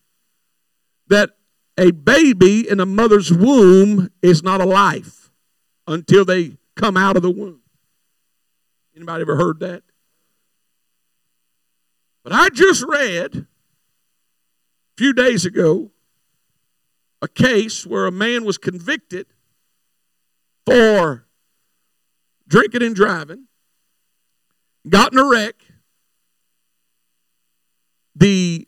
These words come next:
lady in the vehicle that he hit was seven months expecting. The baby died, okay, in the womb.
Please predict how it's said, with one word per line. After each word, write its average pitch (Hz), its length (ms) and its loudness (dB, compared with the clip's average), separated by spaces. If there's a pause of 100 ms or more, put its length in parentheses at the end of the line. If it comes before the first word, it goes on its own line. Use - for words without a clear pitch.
(120)
lady 294 500 2
in 220 100 4
the 208 80 4
vehicle 262 340 2
that 202 140 4
he 196 120 4
hit 262 360 4
was 190 220 2
seven 240 320 0
months 233 220 -2
expecting. 196 600 -8 (1300)
The 143 120 -6
baby 226 420 2
died, 240 600 -2 (1700)
okay, 185 140 2
in 202 220 -2
the 247 60 -2
womb. 247 340 0